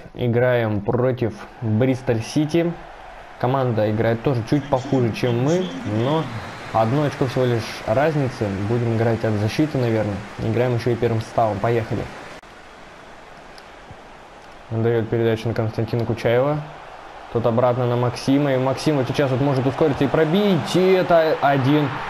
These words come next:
ноль. Максим ещё и жёлтую карточку получает за предыдущий момент. Но ничего страшного. Главное, что он забивает гол. Просто здесь всё отлично.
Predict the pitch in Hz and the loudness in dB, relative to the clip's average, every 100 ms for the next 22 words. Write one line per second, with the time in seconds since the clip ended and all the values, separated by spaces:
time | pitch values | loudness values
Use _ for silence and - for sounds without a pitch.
0 | 135 - 143 151 127 120 131 127 147 127 | -4 0 2 4 4 2 0 2 0 2
1 | 143 131 139 147 151 139 123 - 113 131 | 2 2 2 2 2 2 0 -4 0 2
2 | 127 127 165 156 117 117 127 127 127 123 | 2 2 4 4 2 2 2 2 4 2
3 | - 123 139 170 151 - - - - - | 0 0 2 2 0 -6 -10 -12 -14 -14
4 | - 123 139 175 185 160 147 156 - 160 | -4 0 2 4 4 2 2 2 4 2
5 | 147 139 123 135 135 127 135 120 131 143 | 4 2 2 2 2 0 0 2 2 4
6 | 135 117 117 165 175 175 - - - - | 4 4 4 4 2 -4 -12 -16 -16 -18
7 | - - - - - - - - - - | -18 -18 -18 -18 -18 -16 -16 -16 -16 -18
8 | - - - - - - - - - - | -18 -18 -18 -18 -16 -16 -18 -18 -18 -18
9 | - - - - - - - - - - | -18 -18 -18 -18 -18 -18 -18 -18 -18 -18
10 | - - - - - - - 123 127 120 | -18 -18 -18 -18 -18 -18 -14 -2 0 2
11 | 117 123 - 127 135 131 120 101 | 2 0 2 2 2 0 0 -4